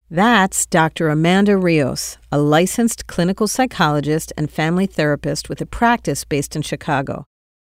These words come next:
Doctor Rios was incredibly instrumental in helping me understand what children need to feel loved and secure when I was writing the book, Time to Parent. I talked to her to try and understand the impact of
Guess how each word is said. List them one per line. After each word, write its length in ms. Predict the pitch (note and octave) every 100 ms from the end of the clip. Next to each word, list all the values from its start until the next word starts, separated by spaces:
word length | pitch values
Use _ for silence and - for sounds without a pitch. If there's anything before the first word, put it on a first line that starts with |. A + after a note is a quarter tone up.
| _
Doctor 320 | G3 G#3 B3
Rios 420 | A3+ G#3+ F#3 F3 -
was 200 | E3 D#3+
incredibly 800 | D#3 - - A3+ A#3 G#3 F#3 E3
instrumental 640 | E3 - D#3+ D#3 D3+ C#3
in 140 | -
helping 500 | D3+ D#3+ F3 F3 E3
me 180 | E3+ G3
understand 800 | A3 G#3 F#3+ - D3 C#3 C#3 D3 -
what 260 | F3+ A#3
children 500 | - - C4 A#3 B3
need 300 | G#3+ F3+ D#3+
to 80 | -
feel 260 | E3 - D#3+
loved 440 | D3+ D3+ D#3 D#3+
and 120 | E3+
secure 720 | - - - - G3 D3 A#2 B2 _
when 160 | D#3
I 100 | D#3
was 220 | E3 E3 F3
writing 320 | D3+ D3+ D3+
the 40 |
book, 360 | C#3+ F3 - -
Time 260 | - C#3+ C3+
to 120 | -
Parent. 360 | - C3+ A2+ - - _ _ _ _ _ _ _ _ _ _ _ _
I 120 | F#3+
talked 340 | G3 B3+ D4 D#4
to 80 | C4+
her 160 | A3
to 80 | F#3+
try 300 | F3+ - A#3+
and 120 | C#4
understand 540 | C4 A#3 A#3 - F3 E3
the 160 | E3
impact 520 | F#3+ G#3 - D3+ D3
of 160 | D#3 D3+